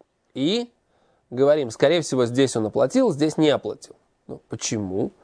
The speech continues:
То есть здесь, когда он говорит, «Я оплатил», мы ему верим, здесь мы говорим, «Я не ве-», мы ему не верим. Почему? Потому что з-, когда было конкретное решение суда, вполне, с-, вполне логично, что он его,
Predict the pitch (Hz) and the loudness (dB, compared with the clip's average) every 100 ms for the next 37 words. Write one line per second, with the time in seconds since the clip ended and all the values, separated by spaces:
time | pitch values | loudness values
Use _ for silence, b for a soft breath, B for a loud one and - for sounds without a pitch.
0 | b b b b - 98 104 147 135 117 | b b b b -16 -8 0 0 2 0
1 | 113 107 104 127 117 117 117 127 113 98 | 2 0 2 4 2 2 -2 0 -2 -2
2 | 98 113 233 151 127 113 107 104 107 104 | -2 2 2 2 -6 -8 -10 -6 -4 -2
3 | 98 95 101 123 131 113 120 185 220 165 | -4 -8 -6 0 0 0 0 0 0 -2
4 | 202 196 156 143 139 127 - 131 139 185 | -4 -2 0 -2 -2 -6 -4 -2 4 4
5 | 170 143 135 131 160 151 123 - 139 127 | 4 2 2 0 0 0 -2 0 0 0
6 | - 143 135 110 b b b b - 127 | 0 4 4 4 b b b b -6 -4
7 | 139 - - - - 127 - 139 156 175 | -4 -8 -12 -14 -12 -12 4 6 6 2
8 | 147 143 160 131 107 - 123 117 117 123 | 0 -2 -6 -4 -2 0 0 0 0 4
9 | 131 - | 2 2